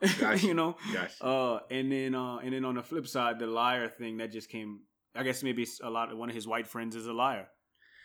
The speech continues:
Speaker 1: Maybe
Speaker 2: I'm
Speaker 1: that
Speaker 2: assuming
Speaker 1: guy's
Speaker 2: it's not his
Speaker 1: friend.
Speaker 2: friend. I'm assuming his coworker, he said. He said something about brown nosing. And
Speaker 1: Uh, yeah, that's what he said.
Speaker 2: I
Speaker 1: I'm,
Speaker 2: mean,
Speaker 1: I'm a little lost on this one.
Speaker 2: I'm thinking, I'm thinking Rumble just had a, a, a week.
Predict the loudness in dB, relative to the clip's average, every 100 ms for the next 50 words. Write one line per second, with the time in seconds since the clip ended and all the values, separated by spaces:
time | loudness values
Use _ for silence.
0 | 6 8 10 10 10 8 10 10 10 8
1 | 8 8 6 6 6 6 4 6 8 8
2 | 6 2 -2 0 0 0 -4 _ _ _
3 | -20 -20 -2 0 4 2 4 4 6 8
4 | 8 8 6 0 0 -6 -12 _ -20 -20
5 | _ _ _ -2 0 0 2 6 6 4
6 | 0 2 2 4 2 2 0 -10 _ _
7 | _ _ _ -20 -20 -12 6 10 12 12
8 | 12 12 12 12 10 8 4 4 2 -6
9 | -4 4 8 12 12 10 6 6 8 8
10 | 8 8 8 6 4 6 6 6 0 -4
11 | -4 -8 -2 0 2 -2 -4